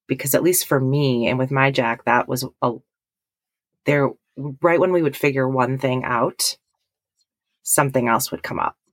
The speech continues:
and then something else would come up. Um, and so you're trying to grasp all these different moving pieces, and you want everything to be okay all at once. The anxiety, the,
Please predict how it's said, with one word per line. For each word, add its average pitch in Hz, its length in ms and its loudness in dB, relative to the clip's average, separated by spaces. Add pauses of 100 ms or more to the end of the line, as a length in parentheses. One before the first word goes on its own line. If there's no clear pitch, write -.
(680)
and 127 120 4
then 123 140 2
something 131 340 2
else 107 240 0
would - 100 -12
come - 180 -6
up. - 160 -6 (1040)
Um, 120 680 0 (840)
and 139 120 0
so 135 100 2
you're 127 200 4
trying 127 540 2
to 127 560 2 (240)
grasp 131 480 0
all 123 160 2
these 120 220 -2
different 123 300 -4
moving 123 320 -2
pieces, 139 640 -2
and 135 220 2
you 127 80 0
want 123 180 -2
everything 131 760 0
to 127 120 0
be 117 160 2
okay - 580 -2
all 127 220 2
at - 80 -4
once. 123 640 0 (1080)
The - 60 -6
anxiety, 131 1120 0 (240)
the, 127 640 0